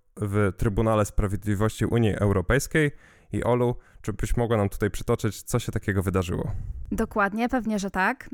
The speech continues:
Speaker 2: Jest to wyrok, tak jak już powiedziałeś, Trybunału Sprawiedliwości z siódmego marca dwa tysiące dwudziestego czwartego roku,
Speaker 1: Mhm.
Speaker 2: czyli taki świeży wyrok. I sprawa dotyczyła właśnie I A B Europe, mm, i toczyła się sprawa właściwie od dwa tysiące dziewiętnastego roku,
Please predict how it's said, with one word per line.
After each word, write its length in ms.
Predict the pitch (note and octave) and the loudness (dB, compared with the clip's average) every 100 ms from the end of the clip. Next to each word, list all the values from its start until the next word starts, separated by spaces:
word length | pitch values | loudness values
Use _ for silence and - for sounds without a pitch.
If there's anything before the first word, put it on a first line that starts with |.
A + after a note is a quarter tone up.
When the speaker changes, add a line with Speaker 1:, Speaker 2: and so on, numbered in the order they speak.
| - | -8
Speaker 2:
Jest 160 | C#4 - | -6 -4
to 100 | A3+ | -4
wyrok, 420 | A#3+ A3 F#3+ - | -2 -2 -4 -6
tak 140 | G3+ | -8
jak 140 | G3 G3+ | -8 -8
już 100 | - | -6
powiedziałeś, 460 | G3+ G3 G#3 G3 | -6 -4 -4 -6
Trybunału 420 | - G3 G#3 G3 | -6 -8 -6 -8
Sprawiedliwości 840 | F#3+ - G3 F#3+ G3 E3+ E3+ - A3 | -6 -4 -4 -2 -4 -4 -6 -6 -8
z 60 | |
siódmego 420 | - A3 G#3 A3+ G3+ | -4 -4 -2 -4 -2
marca 320 | G#3+ A3 F#3+ | -4 -4 -6
dwa 180 | F3 A3+ | -4 -4
tysiące 360 | A#3+ G#3 G3+ | -4 -6 -6
dwudziestego 480 | F#3 G3 G3 - C4 | -6 -6 -6 -4 -4
czwartego 480 | - G#3+ - G3+ G3 | -2 -4 -2 -2 -2
roku, 280 | F3+ - A#3+ | -2 0 2
Speaker 1:
Mhm. 160 | A2 | 4
Speaker 2:
czyli 240 | - A3 G#3+ | 4 4 0
taki 300 | G3 - F#3 | -6 -8 -6
świeży 380 | - D4 F#3+ | -2 0 0
wyrok. 380 | F3 F3+ G3+ B3+ - - - - - - | -2 -2 -2 -4 -10 -16 -18 -18 -12 -4
I 260 | E4+ F#4 | -2 -2
sprawa 340 | F4 C#4+ D4+ D4+ | 0 2 2 2
dotyczyła 640 | B3+ C4+ - B3+ B3 A3+ | 0 -2 0 2 4 2
właśnie 520 | G3+ G3+ - G3 F3+ | 2 -2 -2 -2 -2
I 220 | - G#3+ G#3 | -2 -2 -2
A 60 | |
B 300 | F#3 G3+ F#3+ F3+ | 0 0 0 0
Europe, 400 | G#3 A#3 E4+ - - C4+ A#3 | 0 2 2 2 -2 -2 0
mm, 640 | A#3 A3 A3 G#3+ G#3+ G#3+ | 0 2 0 -2 -4 -6
i 100 | - | -6
toczyła 420 | F#3+ A#3+ E4 D#4+ C4 | -2 0 2 2 2
się 140 | A#3 | -2
sprawa 380 | - - B3+ A3 | 0 0 0 -2
właściwie 460 | G#3 G3 - A3 | -2 -4 -4 -4
od 140 | G#3 - | -4 -4
dwa 160 | G3 | -4
tysiące 400 | B3+ C4+ A#3+ A3+ | -2 0 0 0
dziewiętnastego 680 | G3+ G#3+ A3 G#3+ - G#3 G#3+ | 0 -2 -2 -4 -2 -2 0
roku, 500 | F#3+ F3+ - G#3+ D#4 | 0 -2 -2 0 0